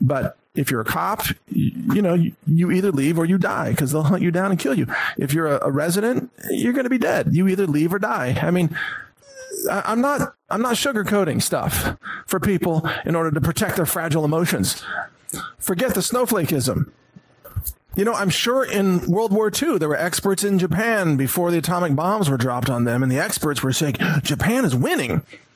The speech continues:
You know, J-, Japan is expanding its naval bases and sphere of influence across the Pacific, and pretty soon Japan will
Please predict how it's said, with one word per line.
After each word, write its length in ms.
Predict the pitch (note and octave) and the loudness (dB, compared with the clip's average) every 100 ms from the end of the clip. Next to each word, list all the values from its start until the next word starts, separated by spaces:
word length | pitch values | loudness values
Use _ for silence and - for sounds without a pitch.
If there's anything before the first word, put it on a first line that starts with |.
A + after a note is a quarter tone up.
| - - - - | -8 -4 -4 -4
You 200 | - F#3 | -2 0
know, 80 | E3 | 2
J-, 180 | C3 D3 | 0 0
Japan 400 | C3+ - C#4+ C4 | 0 0 0 0
is 140 | B2+ | 0
expanding 800 | B2 - - B3 D4+ C4 C#3 B2 | -2 -2 -2 -2 -2 0 0 0
its 280 | B2 A2+ - - - - | 0 -2 -4 -4 -6 -4
naval 540 | G3 C3+ E3 D4+ C4+ D3 | -2 2 2 2 2 0
bases 540 | C#3+ B2+ - C3+ B2 | 0 0 0 0 0
and 240 | C3 A#2 - - - - B3+ | 0 0 -2 -4 -6 -8 -6
sphere 480 | - - - C4+ C4+ | -2 -2 -2 0 0
of 100 | D3+ | 0
influence 500 | - D4+ - F3+ B2 | -2 -2 0 0 0
across 360 | B2+ - D4 A3+ | -2 0 -2 -2
the 100 | C3+ | -2
Pacific, 500 | D#3 - F4 E3+ D3+ | -2 -2 -2 -2 -2
and 160 | B2 | -2
pretty 200 | - F4 | 0 0
soon 380 | G3 C#4 B3+ G#3+ | 0 0 2 2
Japan 480 | D3+ B2 G#3 A3 G3+ | 2 2 0 2 2
will 220 | D#3+ - | 0 -2